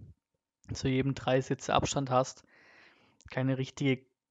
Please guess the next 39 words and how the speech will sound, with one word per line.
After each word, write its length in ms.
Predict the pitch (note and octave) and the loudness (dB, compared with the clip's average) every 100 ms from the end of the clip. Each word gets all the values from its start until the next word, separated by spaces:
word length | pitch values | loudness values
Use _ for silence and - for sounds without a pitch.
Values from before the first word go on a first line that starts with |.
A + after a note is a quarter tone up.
| _ | _
Kurvenfunktion, 1800 | - D3 D3 D3+ - D3 C#3+ C#3 - - _ - - D3 C3+ - C#3+ D3 D3+ | 4 8 8 6 2 2 2 0 -4 -8 _ -10 -2 0 -2 0 4 4 4
sag 140 | - | 4
ich 60 | C3+ | 2
jetzt 180 | C3 C3+ | 2 2
mal, 160 | B2+ | 2
hast, 260 | C3 C3 - | 2 -2 -4
wie 120 | C3 | -2
jetzt 200 | C3 - | -4 -4
in 80 | C3+ | -4
der 100 | B2+ | 0
Cannstatter 340 | C3 B2+ C3 | -2 0 -2
Kurve 260 | - C#3+ C3 | 2 2 4
oder 120 | B2 | 0
sowas. 280 | - B2+ B2+ | 2 0 0
Ich 160 | C3+ | -6
weiß 420 | - - - - C#3 | -4 -4 -6 -10 -8
nicht, 300 | B2 B2+ - | -8 -8 -10
ob 80 | |
das 160 | - B2+ | -8 -4
dann 160 | B2+ A#2+ | -4 -4
so 220 | - B2 | -2 -2
geil 340 | - A#2+ A#2+ | 2 0 0
wird, 220 | A#2+ A#2 - - - - - | -2 -4 -6 -20 -20 -20 -10
ob 60 | B2+ | 2
man 80 | |
da 60 | B2 | 4
überhaupt 220 | A#2+ - | 4 2
ein 60 | B2+ | 0
Stadion 540 | - B2 B2 A#2+ A#2+ | 0 0 0 0 0
will. 320 | A#2+ B2 A#2+ A#2 | 2 4 2 -2
Also, 320 | A#2 A#2+ A#2+ - _ _ _ - | -6 -4 -4 -6 _ _ _ -14
es 120 | - | -2
wird 120 | C#3+ | 0
noch 120 | D3 | 4
ein 100 | C#3+ | 4
Stückchen 260 | C#3 D#3 C#3+ | 4 4 8
dauern, 240 | C#3 D3+ | 10 10
bis 140 | D3 - | 8 2
wieder 380 | C#3+ C#3 C#3 | 8 8 8